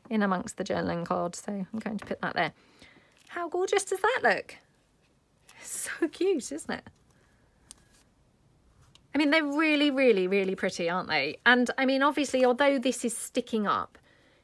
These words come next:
it's going to be flat, completely flat in your journal because, I mean, of course, that's just ribbon. It's just going to squash down. So you don't have to worry about it bulking your journal out or anything like that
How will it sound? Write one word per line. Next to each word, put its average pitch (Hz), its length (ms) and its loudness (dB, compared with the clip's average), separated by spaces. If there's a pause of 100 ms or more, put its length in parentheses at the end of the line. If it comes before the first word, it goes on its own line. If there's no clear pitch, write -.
(120)
it's - 120 -4
going 277 240 6
to - 80 -8
be 247 100 2
flat, - 400 0
completely 208 440 0
flat 165 360 -4
in 190 100 -2
your 180 120 -4
journal 165 360 0
because, 196 280 -6
I - 20 -2
mean, 202 100 -2
of 208 100 -6
course, 214 240 -2
that's 180 160 -4
just - 260 -8
ribbon. 165 260 -2
It's - 180 -10
just - 200 -10
going 175 220 -6
to - 60 -10
squash - 380 -10
down. 160 320 -8
So 175 300 -2 (460)
you 220 80 0
don't 233 220 6
have 220 180 -2
to - 80 -6
worry 214 220 2
about 190 320 0
it - 100 -8
bulking 185 400 -2
your 170 140 -4
journal 226 380 0
out 220 340 -4
or 214 40 -6
anything 208 320 -8
like - 160 -8
that - 200 -2